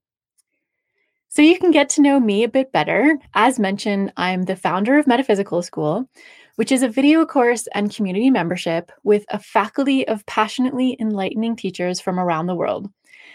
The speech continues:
dedicated to helping awakened souls just like you to progress on your soul paths and build trust in your intuition so that you can feel guided and supported on your enlightenment journey.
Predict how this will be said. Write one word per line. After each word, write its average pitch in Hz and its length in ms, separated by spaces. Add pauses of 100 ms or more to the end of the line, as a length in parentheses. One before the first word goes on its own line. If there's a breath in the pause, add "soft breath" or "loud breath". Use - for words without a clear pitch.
(260 soft breath)
dedicated 285 720
to 254 100
helping 202 500
awakened 196 500
souls 175 560
just - 260
like 277 200
you 175 300 (440 soft breath)
to - 120
progress 226 600
on 285 160
your 302 140
soul 220 280
paths 175 540 (100)
and 208 240
build 196 260
trust - 600
in 226 140
your 214 100
intuition - 720 (440 soft breath)
so - 160
that 262 140
you 254 160
can 302 180
feel 285 220
guided 226 640
and 214 180
supported 185 680
on 190 180
your 190 200
enlightenment 165 600
journey. - 400